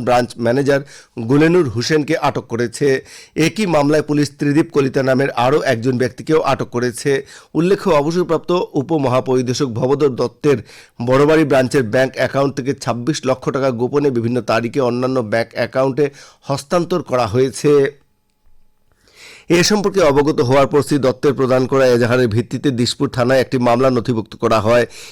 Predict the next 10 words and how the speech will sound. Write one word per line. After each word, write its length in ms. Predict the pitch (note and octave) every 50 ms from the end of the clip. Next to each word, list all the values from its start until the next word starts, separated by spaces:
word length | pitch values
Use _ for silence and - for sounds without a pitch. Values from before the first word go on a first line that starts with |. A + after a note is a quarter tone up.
| - -
এই 140 | C#3+ D3
মামলার 440 | C#3 C3+ C#3 C#3 D3 E3+ F#3+ F#3 F#3 -
তদন্তে 320 | C#3+ C3 C3+ C#3 C3 D3
বড়বাড়ি 420 | C3 A#2+ A#2+ B2+ B2 B2+ C3 C3 B2+
শাখার 320 | - C#3 B2 - D3 C3
প্রাক্তন 460 | - - A#2+ A2 - - - D#3+ D3+ C#3 A2+
ব্রাঞ্চ 260 | A2 A#2+ B2 C3 A2 - - A#2+
ম্যানেজার 440 | A2 A2+ B2+ C#3 C3+ C3 C3 A2+ - - - - - - - - - F3+
গুলেনুর 380 | A#3 - E3 E3+ F3 F3+ D#3+
হোসেনের 460 | B2+ B2+ C3+ - - D3 C#3+ D3 C#3+